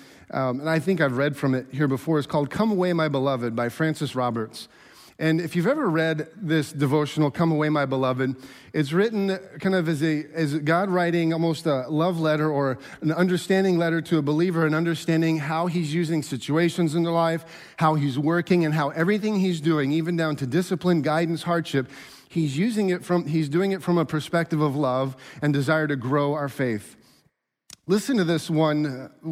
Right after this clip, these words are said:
this, just this one devotional out of this book, Come Away, My Beloved.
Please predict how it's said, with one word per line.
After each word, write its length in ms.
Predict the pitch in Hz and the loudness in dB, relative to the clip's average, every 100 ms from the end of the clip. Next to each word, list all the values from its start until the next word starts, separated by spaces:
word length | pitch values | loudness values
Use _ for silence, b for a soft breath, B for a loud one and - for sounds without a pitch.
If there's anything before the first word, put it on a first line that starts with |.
| 156 | -6
this, 180 | 147 139 147 | -6 -6 -8
just 220 | 143 180 180 | -8 -6 -4
this 140 | 139 | -2
one 200 | 143 156 | 0 0
devotional 500 | 147 139 139 - 127 | 0 0 -2 -2 -2
out 180 | 127 127 | 0 0
of 220 | 120 107 B B B - | -2 -6 B B B -8
this 180 | 127 123 | -6 -2
book, 240 | 135 127 | -2 -2
Come 200 | - 143 | -2 0
Away, 160 | 135 131 | 0 0
My 140 | 127 | -2
Beloved. 500 | 120 117 110 107 101 | -2 -2 -2 -4 -6